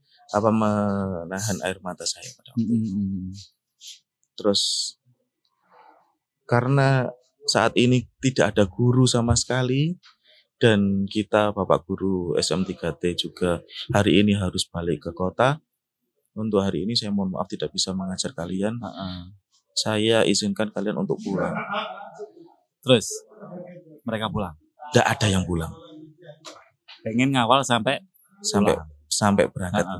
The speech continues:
Speaker 2: heeh.
Speaker 1: Nggak ada yang pulang. Jadi saya, apa namanya, eh, packing barang, saya membersihkan rumah, dibantu mereka. "Pak Guru, ada yang saya,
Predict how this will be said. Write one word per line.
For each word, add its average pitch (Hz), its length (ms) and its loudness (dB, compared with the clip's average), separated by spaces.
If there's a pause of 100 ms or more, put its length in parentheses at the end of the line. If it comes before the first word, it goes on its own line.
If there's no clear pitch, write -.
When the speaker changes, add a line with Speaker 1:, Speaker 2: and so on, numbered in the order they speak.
(120)
Speaker 2:
heeh. 87 140 -16 (420)
Speaker 1:
Nggak 135 160 4
ada 131 140 2
yang 120 140 6
pulang. 101 300 2 (800)
Jadi 107 200 0
saya, 107 260 2 (520)
apa 104 240 -2
namanya, 104 400 2 (400)
eh, 98 300 4
packing 98 420 2
barang, 113 720 0
saya 104 160 -2
membersihkan 98 560 2
rumah, 135 640 0 (280)
dibantu 151 540 6
mereka. 131 460 0 (180)
"Pak 135 120 2
Guru, 170 180 6
ada 151 80 4
yang 135 100 6
saya, 135 140 4